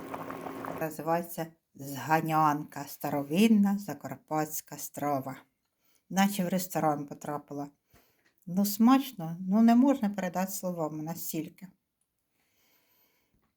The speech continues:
Я просто закохалася в цю страву. Подивіться, і квасолька яка ж гарна. І густесенький. І капусточка.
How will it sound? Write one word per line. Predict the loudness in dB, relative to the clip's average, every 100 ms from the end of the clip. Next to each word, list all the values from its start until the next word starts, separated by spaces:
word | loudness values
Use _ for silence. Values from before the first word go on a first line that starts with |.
| _ _ _ _ 2
Я | 4 6
просто | 4 0 0
закохалася | -4 -6 -8 -12 -12 -12 -12 -14
в |
цю | -14 -14
страву. | -16 _ _ _ -14 -14 -18 _ _ _ _ _ _ _ _ _ _ _ _ _ _ -14
Подивіться, | -8 -2 -2 -2 -6
і | -6
квасолька | -6 -8 -8 -8 -8 -8 -8 -14
яка | -14 -14 -16
ж | -16
гарна. | -14 -12 -12 -14 -16 _ -12 _ -18 -18 _ _ _ _ _ _ _ _ _ _ _ _ 2
І | 2
густесенький. | 4 0 -2 -2 -2 -2 -4 -10 -10 -10 -10 -14 -16 _ _ _ _ _ _ _ _ _ _ _
І | 0
капусточка. | 4 2 2 -2 -2 -4 -10 -12 -12 -12 -12